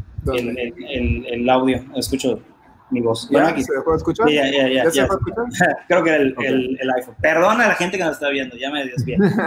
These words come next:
Speaker 2: Este, <laughs> lo, la
Speaker 1: Perdón.
Speaker 2: parte importante acá es esa, ¿no? O sea, tu historia, tanto de tu marca, tiene que contar algo para hacer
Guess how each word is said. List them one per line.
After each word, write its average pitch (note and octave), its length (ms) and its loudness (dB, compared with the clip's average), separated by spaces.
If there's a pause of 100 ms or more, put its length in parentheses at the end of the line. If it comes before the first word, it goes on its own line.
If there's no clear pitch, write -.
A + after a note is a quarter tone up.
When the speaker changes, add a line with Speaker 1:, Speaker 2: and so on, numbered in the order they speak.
(300)
Speaker 2:
Este, E3 560 0 (100)
<laughs> - 1300 -4
lo, E3 120 2 (100)
la F#3 260 -6
Speaker 1:
Perdón. E3+ 200 0
Speaker 2:
parte A3 480 0
importante E3+ 540 -2
acá D#3+ 240 2
es E3 160 -2
esa, F3+ 260 -4
¿no? C3+ 160 -6 (320)
O D3 60 -12
sea, F3 180 2 (300)
tu F#3+ 140 0
historia, G3+ 760 0 (460)
tanto D3 280 -2
de C#3+ 120 -2
tu C3+ 120 -8
marca, C#3+ 680 0 (540)
tiene D#3+ 160 -2
que D3+ 140 -6
contar C#3 360 0
algo C3 360 0
para B2 160 0
hacer C3 200 -6